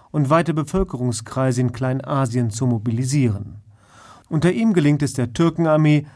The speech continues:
zahlreiche verlorene Gebiete zurückzuerobern, und im darauffolgenden Herbst errichtet er, wiederum im anatolischen Angora, eine Gegenregierung. Ihr Ziel ist es, das Sultanat abzuschaffen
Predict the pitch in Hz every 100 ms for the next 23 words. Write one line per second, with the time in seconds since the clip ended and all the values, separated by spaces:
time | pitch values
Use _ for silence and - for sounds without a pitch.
0 | _ - 175 190 170 170 156 170 139 135
1 | 143 139 139 123 123 143 135 117 156 156
2 | 175 - 165 165 170 151 156 151 - -
3 | _ - 143 147 147 143 170 190 185 175
4 | 170 165 123 190 196 - 135 120 160 175
5 | 151 156 151 143 - _ _ 123 175 175
6 | 160 165 147 135 127 123 135 131 123 139
7 | 139 127 156 147 151 143 - _ _ 156
8 | 170 143 151 123 104 110 101 107 95 -
9 | - _ _ _ _ _ - - 170 147
10 | - 208 185 180 180 160 - _ _ -
11 | 156 185 180 180 151 147 143 - - -
12 | 120 147 147 156